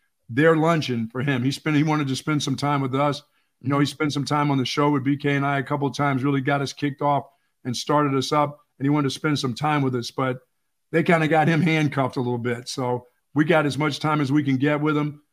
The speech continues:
Speaker 1: We wish we had more. We'll do, you know, in, in the future, he'll be back. We'll, we'll have him. We'll be the ones flying him in. We'll be the ones w-,
Speaker 2: Hmm.
Speaker 1: with, with the major, you know, but he's,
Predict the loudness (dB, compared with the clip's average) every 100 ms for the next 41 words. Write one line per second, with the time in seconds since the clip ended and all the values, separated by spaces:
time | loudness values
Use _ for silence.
0 | _ 0 0 2 2 2 2 2 2 0
1 | -2 -10 _ -4 -2 2 0 2 0 -2
2 | -2 -4 -2 -2 -2 -2 -4 0 2 2
3 | 2 2 0 0 0 0 -4 -2 0 0
4 | 0 -2 -2 -2 -4 -8 _ _ _ _
5 | 0 2 4 4 2 0 -2 0 0 0
6 | 0 -2 -4 -8 _ _ _ -2 0 0
7 | 0 0 -2 -8 -14 -8 -2 -2 0 -2
8 | 0 0 0 0 -4 -6 _ _ -2 -2
9 | -2 -2 -2 -2 -4